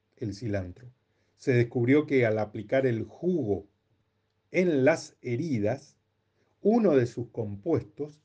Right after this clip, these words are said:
destruye la membrana celular de las bacterias y las conduce a su muerte. Es poderoso contra el mal aliento.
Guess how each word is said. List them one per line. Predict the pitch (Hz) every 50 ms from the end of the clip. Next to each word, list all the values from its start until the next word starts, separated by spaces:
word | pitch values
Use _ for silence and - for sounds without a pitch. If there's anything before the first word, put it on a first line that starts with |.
| _ _
destruye | 127 113 131 131 123 - _ _ _ _ - 202 214 214 196 196 202 185
la | 160 143 123
membrana | 123 117 113 110 107 123 131 143 156 165 175 170
celular | - - 135 117 113 113 110 107 110 120 131 135
de | 135 127
las | 117 107 95
bacterias | 98 110 104 101 _ - 131 120 117 117 127 147 151 _ _ _ _ _ _ _ _ _ _
y | - 147 139
las | 127 131 123 101
conduce | - _ - 127 120 120 120 123 160 170 - - - 190 196 196 196 _ _ _ _ _ _
a | 123 123
su | - - 117
muerte. | 101 101 95 90 82 - _ - - _ _ _ _ _ _ _ _ _ _ _ _ _ _ _ _ _ _ _ _ _ _ _ _ _ _ _ _ _ _ _ _ _ _ _ _ _ _
Es | - 170
poderoso | 170 - _ 180 170 160 165 170 190 214 220 208 - - 226 226 226 220 _
contra | _ 151 156 165 170 175 - 175 165
el | 143 131
mal | 123 123 120 117
aliento. | 110 107 104 104 101 92 87 87 _ _